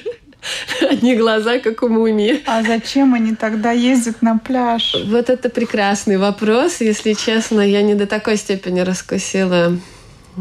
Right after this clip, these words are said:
Speaker 1: этот феномен, но он безумно интригующий. Я вам очень рекомендую съездить и вкусить этого вот, э, интересного, э, удовольствия. Это очень странно.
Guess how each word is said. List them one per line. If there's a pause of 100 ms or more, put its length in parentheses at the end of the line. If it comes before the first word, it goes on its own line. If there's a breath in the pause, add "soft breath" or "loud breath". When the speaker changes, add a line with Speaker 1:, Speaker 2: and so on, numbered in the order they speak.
(240)
Speaker 1:
этот
феномен,
но
он
безумно
интригующий.
Я
вам
очень
рекомендую
съездить
и (260)
вкусить
этого
вот,
э, (480)
интересного, (540)
э,
удовольствия.
Это
очень
странно.